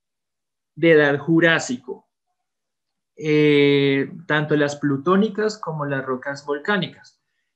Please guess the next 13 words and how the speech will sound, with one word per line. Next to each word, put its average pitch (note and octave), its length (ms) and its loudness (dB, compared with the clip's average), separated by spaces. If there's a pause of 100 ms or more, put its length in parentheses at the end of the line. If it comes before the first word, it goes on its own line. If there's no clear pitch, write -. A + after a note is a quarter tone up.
(140)
Y A#3+ 500 4
nos F3+ 240 -2
vamos F3 320 -2
a F#3 120 0
situar, F#3+ 720 0
nos D3+ 140 -8
vamos D3+ 220 -4
a F3 40 -8
enfocar F3+ 420 -4
en F3+ 120 -8
las D#3 120 -4
rocas C#3+ 320 -4
volcánicas, F#3 880 -8